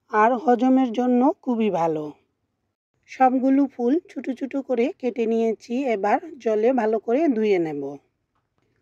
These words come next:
কচুর ফুলের বড়া বা পাকৌড়া তৈরির জন্য বেসন অথবা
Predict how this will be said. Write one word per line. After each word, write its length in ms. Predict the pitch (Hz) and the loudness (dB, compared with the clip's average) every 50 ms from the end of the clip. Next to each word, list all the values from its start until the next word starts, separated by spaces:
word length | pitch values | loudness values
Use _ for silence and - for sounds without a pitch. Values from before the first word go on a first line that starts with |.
| _ _ _ - | _ _ _ -2
কচুর 320 | 254 247 - - 285 269 262 | -2 -2 -2 -2 -4 -4 -4
ফুলের 360 | - - 311 269 262 262 262 320 359 285 | -4 -4 -2 0 2 2 2 2 0 0
বড়া 280 | 226 220 220 233 233 247 | 4 4 4 4 4 4
বা 140 | 240 262 262 | 2 2 0
পাকৌড়া 540 | - 254 240 226 - - 233 233 226 233 233 | 2 2 0 0 0 -2 -4 -2 0 0 0
তৈরির 420 | 233 - 233 226 214 214 226 220 190 | 0 -2 -4 -4 -4 -4 -6 -6 -6
জন্য 300 | - 226 226 226 220 202 196 226 302 - _ _ _ _ _ _ - | -4 -2 -2 0 0 2 2 2 0 -2 _ _ _ _ _ _ -8
বেসন 460 | 202 190 226 233 - - 330 285 285 277 | -2 0 0 0 0 -2 -2 0 2 2
অথবা 380 | 262 240 - - 220 208 208 | 2 0 -2 -4 -2 0 0